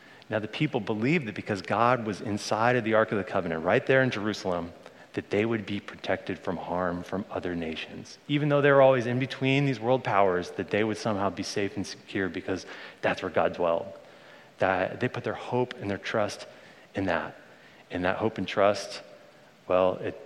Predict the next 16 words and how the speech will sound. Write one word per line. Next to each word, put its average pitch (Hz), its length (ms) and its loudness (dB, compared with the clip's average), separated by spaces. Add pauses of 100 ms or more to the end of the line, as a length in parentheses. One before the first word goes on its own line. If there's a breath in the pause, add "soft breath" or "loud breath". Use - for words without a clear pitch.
(160)
it 87 140 -6
didn't 110 220 0
work 90 220 -2
out, 76 280 -4 (160)
as 90 160 -6
you 87 80 -4
hear. 78 260 -10 (220)
In 92 40 -10
five 98 240 2
eighty-seven, 87 760 -2 (240)
the 87 80 -4
whole 98 260 -2
city 90 300 -6
was 80 220 -12
laid 85 200 -2
waste, 82 480 -4